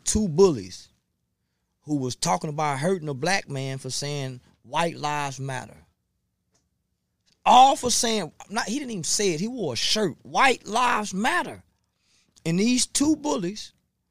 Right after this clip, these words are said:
who practice and preach killing black people by way of their lyrics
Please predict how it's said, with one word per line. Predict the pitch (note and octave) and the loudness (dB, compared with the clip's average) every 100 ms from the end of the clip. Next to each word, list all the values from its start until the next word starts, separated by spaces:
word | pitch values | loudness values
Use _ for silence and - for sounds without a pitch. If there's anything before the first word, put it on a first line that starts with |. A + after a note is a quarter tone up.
| _ _ _ | _ _ _
who | - F3 C3 _ - | -2 -2 -4 _ 2
practice | G3+ A#3+ - - C4+ - | 4 4 2 -6 -6 -6
and | E3 D#3+ | -8 -8
preach | - B3+ G3+ - - - | -2 -2 -2 -6 -10 -2
killing | G#3 G#3+ B3+ | 2 2 0
black | G#3+ G#3+ F#3 | 2 0 0
people | - C3+ D3+ | -8 -8 -6
by | D3 D#3 | -4 -4
way | D#3+ | -4
of | F3+ | -6
their | G3 | -6
lyrics | G#3+ F#3 C#3 - | -6 -8 -8 -14